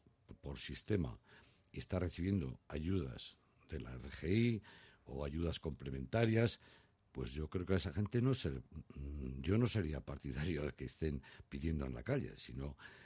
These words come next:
sino haciendo lo que sea, otras cosas, pues estudiando o haciendo lo que sea, pero, <clears throat> pero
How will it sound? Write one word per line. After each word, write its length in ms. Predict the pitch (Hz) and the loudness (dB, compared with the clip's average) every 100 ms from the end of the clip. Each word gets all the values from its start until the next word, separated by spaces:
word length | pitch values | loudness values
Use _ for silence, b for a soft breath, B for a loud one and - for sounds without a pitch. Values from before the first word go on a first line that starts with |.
| B | B
sino 640 | - 80 76 78 71 69 60 - - | -4 0 0 0 -2 -4 -8 -14 -12
haciendo 500 | - - 80 95 117 | -8 -2 2 4 4
lo 140 | 104 73 | 2 -2
que 80 | 71 | 4
sea, 220 | 117 76 | 6 4
otras 260 | 95 78 | -2 -4
cosas, 400 | - - 101 - - | -6 -6 -6 -8 -14
pues 260 | - - - | -12 -8 -8
estudiando 560 | - 69 98 143 151 | -10 0 4 4 2
o 300 | 160 147 92 | 0 0 0
haciendo 260 | 82 107 139 | -2 0 2
lo 80 | 117 | 2
que 120 | 71 | 2
sea, 240 | 117 82 - | 0 0 0
pero, 240 | 78 76 B B B - | -2 -2 B B B 6
<clears throat> 920 | - 214 151 113 - - - - - | 10 10 8 4 -4 -10 -8 -8 -8
pero 600 | - 82 87 85 80 71 | -2 0 2 0 -2 -6